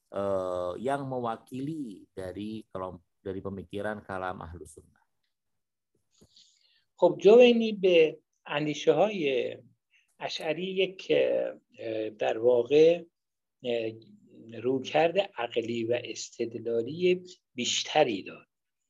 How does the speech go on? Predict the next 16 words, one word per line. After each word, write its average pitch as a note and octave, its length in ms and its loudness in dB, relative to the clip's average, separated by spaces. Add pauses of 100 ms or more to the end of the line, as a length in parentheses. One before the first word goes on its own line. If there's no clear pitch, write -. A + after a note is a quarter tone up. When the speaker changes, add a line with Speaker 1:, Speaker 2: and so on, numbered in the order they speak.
(400)
Speaker 2:
و D#3+ 720 2 (720)
البته B2+ 720 -4 (220)
بعدش G3+ 840 0
با، F#3 600 4 (280)
اه، A#2+ 320 -8
ظهور C#3+ 580 -2
فخرالدین D3 800 -2
رازی، G2 520 -2 (1200)
کلام C3 520 4 (140)
اشعری B2 640 -4
به C#3+ 180 -6
شدت F#3 800 0 (140)
فلسفی B2 720 -2
و B2 300 -2 (720)
عقلی‌تر A#2+ 920 -2
شد. G2 480 -14